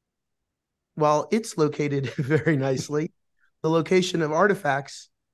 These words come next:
is always problematic because of all of the topographic and archaeologic and all the historic conditions of Jerusalem.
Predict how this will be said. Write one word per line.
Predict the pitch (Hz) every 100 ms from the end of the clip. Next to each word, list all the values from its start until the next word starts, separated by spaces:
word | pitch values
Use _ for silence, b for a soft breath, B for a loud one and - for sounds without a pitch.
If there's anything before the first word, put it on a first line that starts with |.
| -
is | 190
always | 247 247
problematic | - 160 147 135 131 165 175
because | 185 - 190 185
of | 202 185 190
all | 185 208
of | 196
the | 202 208 202 _ _ _
topographic | - 185 190 185 190 190 196 190
and | 175 170
archaeologic | 170 175 180 165 170 185 180
and | 160 165
all | 165
the | 170 170
historic | 160 - 165 170 165 _ _ _ _ _ -
conditions | 175 175 170 175 160
of | 165 165 170 - _ _ _
Jerusalem. | 220 277 403 151 120